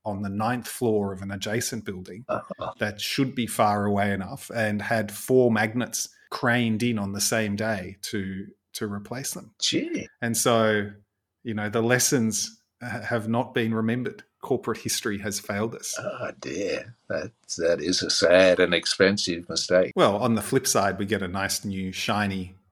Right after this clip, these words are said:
Speaker 1: M R department with all new magnets. So, you know, there is a benefit.
Speaker 2: Okay.
Speaker 1: Well, thank you so much for taking the time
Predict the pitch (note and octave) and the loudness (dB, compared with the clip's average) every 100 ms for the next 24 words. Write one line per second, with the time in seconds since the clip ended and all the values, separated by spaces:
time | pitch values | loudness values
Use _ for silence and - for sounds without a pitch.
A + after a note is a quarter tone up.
0 | _ _ _ A#2 - - - G#2 G2 G2+ | _ _ _ -20 -20 -12 -4 -2 0 0
1 | G2+ - F#2+ G2+ G#2 G2+ G#2 G2+ G2 G2 | -2 -2 -2 -2 -8 -6 -6 -4 -4 -4
2 | F#2+ F#2+ F#2+ G2 - - - - G2 F2+ | -2 -2 -2 -6 -6 -6 -4 -2 -2 -4
3 | F2+ - _ F#2+ F2+ - B2 G#2 G2+ F#2+ | -8 -14 _ -12 -12 -6 -2 -2 -2 -6
4 | G2 F#2 - G2 - C#4 - - - - | -6 -8 -12 -10 -4 -2 0 -2 -4 -20
5 | _ D#3+ E3 - - - F3+ F3 F3+ D#3+ | _ 6 6 4 -8 4 6 6 4 2
6 | - - - D#3+ D#3 C#3+ - - C#3+ C3 | 2 0 4 6 6 4 0 0 2 2
7 | C3 A2+ A#2+ A#2 G#2+ G2+ | 0 0 2 4 4 -2